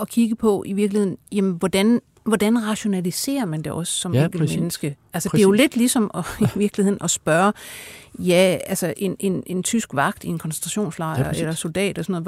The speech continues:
Speaker 1: "Hvor-, hvordan kunne du egentlig være med til det der?"
Speaker 2: Ja.
Speaker 1: Jamen, jamen, det, jeg var jo ligesom i hæren, eller jeg, det, det blev
Speaker 2: Ja.
Speaker 1: jeg beordret til, og det,
Speaker 2: Ja.
Speaker 1: sådan var det.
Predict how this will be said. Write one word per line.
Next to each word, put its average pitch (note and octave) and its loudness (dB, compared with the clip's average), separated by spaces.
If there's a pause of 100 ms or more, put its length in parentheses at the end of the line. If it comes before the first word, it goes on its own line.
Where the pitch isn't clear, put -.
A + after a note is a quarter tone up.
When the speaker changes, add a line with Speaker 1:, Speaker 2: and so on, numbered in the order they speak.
Speaker 1:
"Hvor-, D#3+ -8
hvordan A3+ 2 (160)
kunne A#3 0
du G#3+ 2
egentlig A3 2
være F3+ 0
med G3 0
til - -6
det F#3+ 0
der?" G3+ 2
Speaker 2:
Ja. C3+ 2 (520)
Speaker 1:
Jamen, A3 -4 (200)
jamen, G3+ 0
det, A3+ -2 (240)
jeg G#3 -4
var G#3+ 0
jo F3+ -2
ligesom F#3 -6 (160)
i F3+ -4
hæren, F3+ -2
eller F3+ -2
jeg, F3+ -2 (100)
det, - -10
det G#3 0
blev - 0
Speaker 2:
Ja. - 4
Speaker 1:
jeg F#3+ 0
beordret G#3 0
til, G#3+ 0
og G#3 0
det, G#3 -2
Speaker 2:
Ja. A#2+ 0
Speaker 1:
sådan A3 0
var D#3+ 4
det. D4+ 0